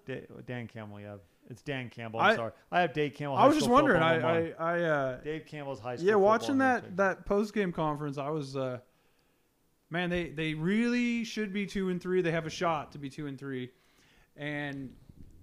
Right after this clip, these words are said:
Speaker 1: Well,
Speaker 2: I
Speaker 1: if
Speaker 2: think
Speaker 1: you go back to the first game, they could have won that first game if they didn't.
Speaker 2: Well, I think they were down by eight in that game, so I won't, I won't give 'em that one. But I'll give
Speaker 1: Well,
Speaker 2: 'em,
Speaker 1: they were
Speaker 2: uh,
Speaker 1: on the verge of moving.
Speaker 2: Yeah,
Speaker 1: Yeah.
Speaker 2: yeah, they were, but it one, one score. But they, they really have lost two on these, like, last second field goals. I
Speaker 1: One's
Speaker 2: think
Speaker 1: a sixty-six yard field goal
Speaker 2: <laughs> Yeah,
Speaker 1: to
Speaker 2: one's
Speaker 1: Justin
Speaker 2: the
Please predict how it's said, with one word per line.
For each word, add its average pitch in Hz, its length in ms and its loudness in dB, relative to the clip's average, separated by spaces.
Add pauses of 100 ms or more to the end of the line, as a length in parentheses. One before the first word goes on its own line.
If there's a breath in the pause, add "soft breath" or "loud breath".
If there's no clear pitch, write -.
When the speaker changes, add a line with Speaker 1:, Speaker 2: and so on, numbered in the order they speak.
(300)
Speaker 1:
Well, 123 160 4
Speaker 2:
I 135 60 6
Speaker 1:
if 117 60 -2
Speaker 2:
think 120 80 -2
Speaker 1:
you 104 40 -10
go 123 100 4
back 120 140 4
to 117 80 -2
the 110 60 0
first 160 260 0
game, 123 120 -2
they 113 100 -2
could - 100 -4
have 120 80 0
won 120 140 -2
that 113 140 0
first 151 260 -2
game 117 100 -2
if 110 80 -2
they 110 80 2
didn't. 110 320 -2
Speaker 2:
Well, 262 200 0
I 247 40 2
think 240 140 -2
they 240 40 2
were 220 100 4
down 196 140 0
by 156 200 0
eight 143 260 -2
in 135 100 -8
that 120 200 -6
game, 113 180 -8
so 151 100 -2
I 156 40 4
won't, 180 220 2
I 170 40 4
won't 190 160 2
give 170 180 4
'em 151 120 0
that 131 240 0
one. 117 160 -4
But 127 140 0
I'll 143 120 2
give 156 200 0
Speaker 1:
Well, 110 100 6
Speaker 2:
'em, 107 80 2
Speaker 1:
they 113 60 4
were 117 120 6
Speaker 2:
uh, 120 80 2
Speaker 1:
on 117 60 -2
the 107 80 -2
verge 107 340 -2
of 104 80 0
moving. 101 460 -4
Speaker 2:
Yeah, 330 180 0
Speaker 1:
Yeah. 285 160 4
Speaker 2:
yeah, 175 60 6
they 180 160 6
were, 202 240 8
but 165 180 4 (180)
it 247 140 0
one, 220 300 4
one 226 200 6
score. 196 300 4
But 165 140 2
they, 220 100 4
they 208 160 6
really 214 260 4
have 180 200 4
lost 156 280 0
two 160 200 -2
on 135 80 -2
these, 123 140 -6
like, 123 120 -8
last 151 320 0
second 156 320 -4
field 147 220 0
goals. 139 180 0
I 139 80 2
Speaker 1:
One's 185 220 12
Speaker 2:
think 175 100 6
Speaker 1:
a - 40 -4
sixty-six 160 460 0
yard 165 180 4
field 175 200 0
goal 170 100 2
Speaker 2:
<laughs> 160 60 2
Yeah, 160 60 4
Speaker 1:
to 156 100 4
Speaker 2:
one's 226 140 6
Speaker 1:
Justin 247 60 2
Speaker 2:
the 233 60 2